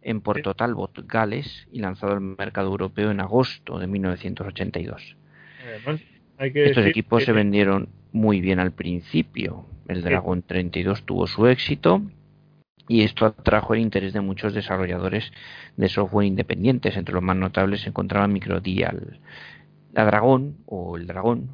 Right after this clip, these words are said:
Speaker 1: fue construido sobre el procesador Motorola M C sesenta y ocho cero nueve, corriendo a cero coma ochenta y nueve megahercios. Esto era bastante avanzado para un diseño de C P U de ocho bits,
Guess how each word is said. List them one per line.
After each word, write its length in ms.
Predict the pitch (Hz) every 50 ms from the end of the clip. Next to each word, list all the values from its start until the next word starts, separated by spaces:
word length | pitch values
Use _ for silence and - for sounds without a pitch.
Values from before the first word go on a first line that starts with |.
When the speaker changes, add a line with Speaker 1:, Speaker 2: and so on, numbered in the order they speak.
| -
Speaker 1:
fue 200 | - - 113 110
construido 680 | - - 117 113 113 - - - 117 120 117 120 123 117
sobre 180 | 120 117 110
el 60 | 107
procesador 340 | - 104 98 98 101 104 107
Motorola 580 | 107 104 101 101 - 98 98 101 107 113 113 - -
M 240 | 113 104 101 101
C 240 | 98 - - 113 110
sesenta 560 | - - 113 - 104 95 95 95 98 - 95
y 80 | 95 98
ocho 240 | 98 95 - - 107
cero 180 | - 98 98 92
nueve, 360 | 98 135 147 - - - - _ - - - - - - _
corriendo 480 | - - 98 98 101 104 107 107 104 107
a 60 | 101
cero 340 | 101 - - 110 104 107 104
coma 240 | - - 104 101 98
ochenta 440 | 95 - - 104 - 98 95 95 90
y 40 |
nueve 160 | 90 95 101 104
megahercios. 800 | 98 98 92 92 90 - - - - - - - - - - - _ -
Esto 200 | 120 113 - -
era 120 | 104 107
bastante 460 | 107 107 107 - 110 107 101 - 104 101
avanzado 440 | 98 101 101 107 - 113 107 110 107
para 200 | - - 101 98
un 100 | 101 98
diseño 340 | 98 95 - - 104 104 101
de 60 | 98
C 160 | - 101 104
P 120 | - 98
U 120 | 98 98 98
de 80 | 101
ocho 200 | 98 - - 98
bits, 400 | 98 110 113 - - - - -